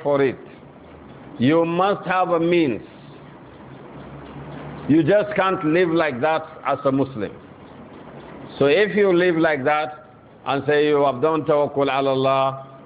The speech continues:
you know Allah subhanahu wa ta'ala will take care of you,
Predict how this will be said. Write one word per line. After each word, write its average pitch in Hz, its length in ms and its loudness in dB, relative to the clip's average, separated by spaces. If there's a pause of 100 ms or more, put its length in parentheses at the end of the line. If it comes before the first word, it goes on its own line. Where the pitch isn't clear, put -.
you 127 180 2
know 151 180 2
Allah 143 400 0
subhanahu 143 400 -2
wa 139 180 2
ta'ala 135 520 -2
will 123 160 -4
take 135 180 -2
care 127 180 2
of 117 160 -2
you, 120 300 -2